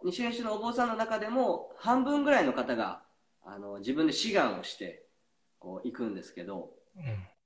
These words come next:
Speaker 1: で、えー、その、何のために行くかっていうと、やっぱり一つはそのご祈祷ですね。いろんな、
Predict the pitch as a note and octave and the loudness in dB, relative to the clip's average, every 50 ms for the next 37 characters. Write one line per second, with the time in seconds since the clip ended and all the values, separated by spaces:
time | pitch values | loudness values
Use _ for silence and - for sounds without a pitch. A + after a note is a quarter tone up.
0 | _ _ - G#3+ G#3 F#3+ G3 - - - - D3 D#3 E3 E3+ D#3+ - F#3+ F#3 F#3 | _ _ -8 -6 -4 -4 -6 -8 -16 -14 -10 -6 -4 -2 -2 -2 -2 0 0 2
1 | F3+ D#3+ - F3 A3 B3 B3+ A3 - E3 C3+ B2+ A2 G2+ G2 G2 - - - - | 2 2 4 4 6 6 6 6 4 4 2 2 2 0 -4 -8 -10 -8 -6 -6
2 | G2+ - - - F#2+ F#2+ F#2+ F#2+ F#2+ - - G#2 F#2+ F2 - - - - - G3+ | -6 -6 -8 -8 -6 -4 -4 -4 -6 -6 -6 -6 -6 -6 -6 -10 -14 -12 -8 -4
3 | G3+ B3+ G#3+ G3+ - - - B3+ B3+ B3+ A#3 A#3+ A#3+ G3+ - - C#4+ A#2 - - | -2 0 0 -2 -2 -4 -2 -2 -2 -2 0 2 2 2 2 0 -2 -2 -2 -4
4 | - - - - - - F3 E3+ E3 - - - - - - - - _ _ _ | -6 -8 -8 -8 0 4 6 6 6 4 0 -4 -8 -14 -16 -18 -20 _ _ _
5 | _ _ _ _ _ _ _ _ - B2+ B2 C#3+ D3 D3+ D3+ D3 D3 C#3+ C#3+ C#3+ | _ _ _ _ _ _ _ _ -4 0 0 2 2 4 4 4 4 4 4 2
6 | - - - | -2 -10 -18